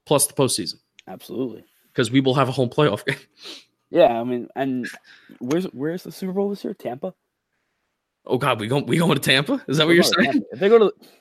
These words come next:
Speaker 2: Justin, if they go to the Super Bowl, you and I going to Tampa. There's no getting around it.
Speaker 1: Who's paying for that?
Speaker 2: Uh, one of our listeners will pay for it.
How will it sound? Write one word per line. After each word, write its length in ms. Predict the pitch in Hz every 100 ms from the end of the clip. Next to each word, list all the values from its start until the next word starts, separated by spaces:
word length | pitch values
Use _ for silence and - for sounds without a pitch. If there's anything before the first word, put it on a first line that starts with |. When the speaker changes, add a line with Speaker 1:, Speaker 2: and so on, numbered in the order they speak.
| _ _ _ _ -
Speaker 2:
Justin, 320 | 175 - 170
if 100 | 117
they 160 | 160
go 160 | 180 196
to 80 | 175
the 80 | 147
Super 220 | 156 127
Bowl, 220 | 127 120
you 160 | 117 123
and 100 | 117
I 100 | 113
going 220 | 104 101
to 60 |
Tampa. 320 | 90 107 92 92
There's 180 | 101
no 140 | 127 113
getting 220 | 104 95
around 320 | 90 85 90
it. 100 | 90 _
Speaker 1:
Who's 120 | 170 -
paying 240 | 175 170
for 100 | 170
that? 260 | 180 151 - _ _ _ _ _ _ _ _ _ _ _ _ _ -
Speaker 2:
Uh, 140 | 131 135
one 160 | 147
of 80 | 135
our 80 | 123
listeners 320 | 101 - 90
will 80 | -
pay 140 | -
for 180 | -
it. 60 | -